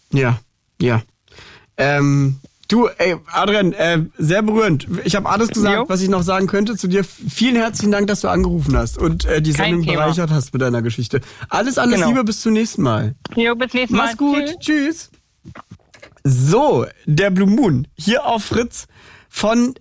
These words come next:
Speaker 1: tief bewegend und berührend und, äh, tragisch und vielleicht auch traurig bis hin zu,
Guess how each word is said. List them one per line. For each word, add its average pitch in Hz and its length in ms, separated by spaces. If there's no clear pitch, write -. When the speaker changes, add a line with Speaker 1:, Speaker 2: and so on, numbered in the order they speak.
Speaker 1:
tief 262 320
bewegend 226 480
und 202 240
berührend 208 640
und, 202 320
äh, 180 180
tragisch 196 540
und 185 140
vielleicht 185 280
auch 175 140
traurig 208 640
bis 240 260
hin 233 360
zu, 240 500